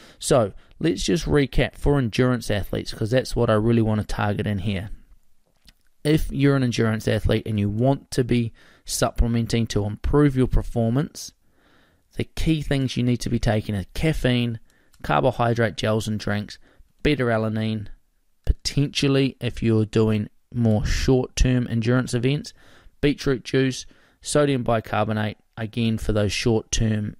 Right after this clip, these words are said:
endurance events, and antioxidants. Those would be the ones that you can go to the bank. These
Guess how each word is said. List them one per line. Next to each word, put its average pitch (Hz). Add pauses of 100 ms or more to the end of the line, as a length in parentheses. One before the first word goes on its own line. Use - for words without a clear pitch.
endurance 113
events, 117
and 107
antioxidants. 104 (840)
Those 135
would 123
be 123
the 117
ones 110
that 95
you 95
can 95
go 135
to 127
the 113
bank. 113
These 123